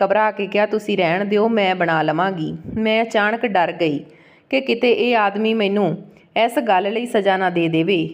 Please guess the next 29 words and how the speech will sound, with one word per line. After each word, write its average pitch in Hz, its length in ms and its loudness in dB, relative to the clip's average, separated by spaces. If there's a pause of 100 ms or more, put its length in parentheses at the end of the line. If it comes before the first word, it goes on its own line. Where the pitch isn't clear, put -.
(140)
ਮੇਰੀ 214 320 0
ਗੱਲ 196 200 2
ਸੁਣ 202 240 0
ਕੇ 196 180 0
ਮੁਸਕਰਾਇਆ 175 580 0
ਤੇ 190 140 -2
ਬੋਲਿਆ, 170 420 2
"ਹਾਂ, 165 380 -2 (480)
ਬਹੁਤ 247 340 0
ਜਲਦੀ 214 400 0
ਆਪਣੀ 220 260 0
ਪਤਨੀ 202 420 -2
ਦੇ 208 120 0
ਹੱਥ 202 280 -2
ਦਾ 190 180 0
ਨਾਸ਼ਤਾ 180 480 0
ਵੀ 170 140 -4
ਖਾਵਾਂਗਾ, 165 520 0 (680)
ਪਰ 240 220 2 (180)
ਅੱਜ 214 180 -4
ਮੈਂ 202 380 0
ਖੁਦ 233 280 2
ਆਪਣੇ 220 440 0
ਹੱਥਾਂ 220 360 -2
ਨਾਲ 220 200 2
ਤੇਰੇ 202 280 2
ਲਈ 202 160 0
ਨਾਸ਼ਤਾ 190 480 0
ਬਣਾਉਣਾ।" 170 520 0